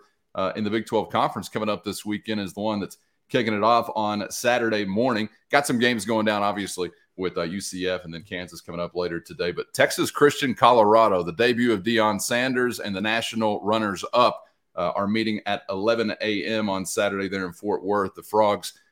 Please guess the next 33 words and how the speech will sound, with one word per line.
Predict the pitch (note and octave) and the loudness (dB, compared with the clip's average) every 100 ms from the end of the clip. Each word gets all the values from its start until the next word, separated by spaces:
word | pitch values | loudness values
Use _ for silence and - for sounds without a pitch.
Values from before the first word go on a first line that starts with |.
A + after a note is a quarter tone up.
| _ | _
number | A2 G#2+ G2 | -2 0 0
seventeen | - A2+ F#2+ - B2 B2+ | 2 2 0 -2 0 2
in | A#2+ | 0
the | A2+ | -2
preseason | C3 B2 - A#2+ G#2+ G#2 | -2 -2 -2 -4 -2 -4
poll. | - A#2 G#2+ | 0 2 2
Of | F2+ | 0
course, | G#2+ G2 - _ _ _ | -2 -2 -6 _ _ _
Colorado | A#2+ A#2 G#2 A2+ A2+ G2 | 4 6 6 6 4 0
just | F#2 G#2+ | -4 -4
looking | G#2+ G#2 | -4 -2
to | F2+ | -2
back, | G2+ G#2 - - _ _ | 0 0 -2 -12 _ _
looking | - C3+ C3 | 2 4 4
to | G2+ | 4
get | A2+ F#2+ | 2 2
back | G#2+ G#2 | 2 2
on | G2 G#2 | 0 0
any | G#2 | -2
relevancy | D#2+ F#2 A#2 F2+ F2 - | 0 2 2 -2 -6 -6
map | D#2+ E2 E2+ F2 | -4 -4 -4 -6
that | - F2 | -8 -6
doesn't | F#2 | -6
have | E2+ F#2 - | -4 -6 -8
to | |
do | E2+ F#2 | -6 -4
with | E2+ | -4
the | E2+ | -8
celebrity | - E2+ F#2 F2+ F2 | -10 -4 -2 -2 -4
of | E2+ | -4
their | D#2 D#2 | -4 -6
head | E2 E2 | -6 -6
coach. | - C3+ E3+ E3+ - | 2 6 6 2 -6